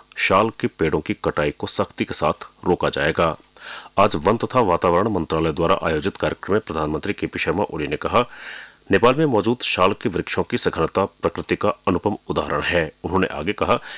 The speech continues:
कि बारिश के लिए ऐसे ऊंचे ऊंचे पेड़ महत्वपूर्ण हैं, इसलिए उम्र पूरी होने से पहले शाल को व्यावसायिक उपयोग में लाया जाना गलत है।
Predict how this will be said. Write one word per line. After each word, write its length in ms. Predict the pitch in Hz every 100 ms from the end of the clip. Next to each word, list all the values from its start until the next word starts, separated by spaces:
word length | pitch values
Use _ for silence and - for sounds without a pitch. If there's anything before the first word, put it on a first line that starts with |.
| -
कि 60 | -
बारिश 340 | 73 90 135
के 140 | - 120
लिए 240 | 120 135 -
ऐसे 300 | 92 - -
ऊंचे 240 | 101 90 131
ऊंचे 300 | - 98 90
पेड़ 240 | - 98 82
महत्वपूर्ण 540 | 78 - - 95 110
हैं, 180 | 92 135 - - -
इसलिए 300 | - 131 151 -
उम्र 200 | 127 147
पूरी 260 | - 110 107
होने 200 | 90 87
से 120 | 80
पहले 320 | - 82 104
शाल 300 | - 90 90
को 200 | - 107
व्यावसायिक 500 | 92 82 78 90 95 -
उपयोग 300 | - 92 78
में 100 | 101
लाया 200 | 85 76
जाना 300 | 80 78 196 - _ 76
गलत 380 | 80 78 76
है। 340 | - 90 82